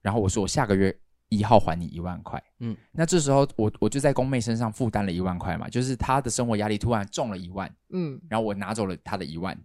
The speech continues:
Speaker 1: 对吧？
Speaker 2: 嗯。
Speaker 1: 那下个月一号到的时候，我还还不出一万，我这时候可能最多只能还得出她两千。
Speaker 2: 嗯。
Speaker 1: 这时候我只能还她两千，可是她需要那一万块过生活了。
Speaker 2: 嗯。
Speaker 1: 我还缺八千，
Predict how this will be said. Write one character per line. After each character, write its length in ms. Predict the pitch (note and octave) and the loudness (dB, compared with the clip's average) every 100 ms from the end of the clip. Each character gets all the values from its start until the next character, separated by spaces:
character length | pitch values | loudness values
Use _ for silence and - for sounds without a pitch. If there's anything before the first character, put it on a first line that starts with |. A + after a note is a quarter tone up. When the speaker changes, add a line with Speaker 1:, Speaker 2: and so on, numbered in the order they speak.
| _ | _
Speaker 1:
对 100 | - | -2
吧？ 160 | G#2 - _ | 0 -2 _
Speaker 2:
嗯。 20 | _ - _ - | _ -20 _ -2
Speaker 1:
那 260 | D#3 C#3 - _ _ | 0 0 -4 _ _
下 220 | - A3 F3+ | 0 4 4
个 80 | |
月 120 | C#3 D#3 | 2 0
一 140 | C#3 | -2
号 140 | C3+ | -2
到 160 | B2 C3 | 2 2
的 80 | G#2+ | 2
时 100 | A2+ | 2
候， 60 | A#2 | 2
我 100 | F#2 | 2
还 160 | G2+ | -4
还 220 | G2 A2 A2 | -4 0 6
不 120 | B2 | 6
出 160 | A2+ | 4
一 120 | G2 F2 | -2 -4
万， 220 | F#2 - - - | -6 -8 -12 -6
我 80 | |
这 140 | G#2+ D3 | -4 0
时 60 | |
候 80 | D3 | 0
可 100 | B2 | 0
能 100 | G2 | -2
最 280 | F#2 - B2+ | -4 -2 0
多 100 | A#2 | 0
只 100 | G#2 | -4
能 120 | F#2+ | -8
还 180 | - F#2 | -6 -6
得 60 | F#2+ | -4
出 160 | G#2+ | -4
她 140 | G2+ G#2 | -4 -2
两 300 | G2 D#2 F2+ | -4 -6 -12
千。 360 | - F2 F2 F#2 | -12 -10 -12 -12
Speaker 2:
嗯。 180 | B2+ B2 - _ _ - - | -8 -8 -8 _ _ -20 -2
Speaker 1:
这 140 | - | 4
时 140 | F#3 D3+ | 4 6
候 280 | D3+ D3 - | 6 6 2
我 120 | A2+ | 0
只 120 | A#2+ | 2
能 100 | A#2 | 2
还 100 | A2+ | 2
她 120 | A#2+ B2+ | 2 0
两 140 | F2+ | -2
千， 180 | G2 G2+ | -2 -4
可 80 | F#2+ | -2
是 80 | |
她 160 | A2 A2+ | -2 -4
需 160 | G#2+ G#2+ | 0 0
要 100 | G#2 | 0
那 100 | G#2 | -2
一 120 | D#2+ | -4
万 200 | G2 F#2 | -6 -6
块 240 | F#2 E2+ | -6 -6
过 200 | F#2 G2+ | 0 0
生 180 | F#2 E2+ | 0 -4
活 220 | F#2+ D2+ | -8 -8
了。 160 | A#1+ - _ | -10 -12 _
Speaker 2:
嗯。 180 | B2+ A2+ - | -12 -12 -4
Speaker 1:
我 80 | G#2+ | 0
还 80 | G#2+ | 0
缺 160 | - | 2
八 240 | A#2+ G2+ G2+ | 2 2 -2
千， 320 | - F#2+ F#2+ | -4 -4 -4